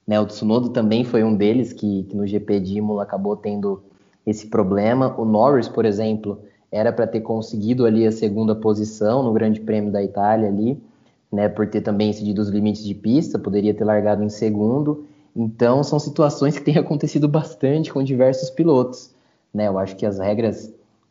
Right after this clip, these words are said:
a gente não tem muito o que questionar, né? Se, se está realmente no regulamento e se você usa isso pra tirar uma vantagem,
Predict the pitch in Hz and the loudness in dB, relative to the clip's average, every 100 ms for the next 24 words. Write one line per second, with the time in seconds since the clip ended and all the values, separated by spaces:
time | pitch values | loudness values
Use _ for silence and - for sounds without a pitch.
0 | - 135 175 202 196 165 151 131 131 123 | -8 -4 -2 0 0 0 0 2 0 -2
1 | - - 117 117 120 101 107 131 107 104 | -6 -2 -2 -2 -2 0 0 0 0 -2
2 | 104 110 107 107 107 113 117 117 127 120 | -2 0 2 0 -2 -6 -2 0 0 0
3 | 120 120 120 120 117 110 107 110 117 113 | -2 -2 -2 2 2 2 2 0 -2 -4
4 | 110 - - _ _ 107 107 110 113 - | -10 -10 -20 _ _ -6 -2 -2 -2 0
5 | 113 113 139 139 127 123 120 113 - - | 2 4 4 2 0 0 0 -2 -6 -4
6 | - 123 - 131 110 117 113 110 107 107 | 0 0 0 0 2 2 0 -2 -2 -2
7 | 98 110 135 131 107 | 0 2 2 2 -4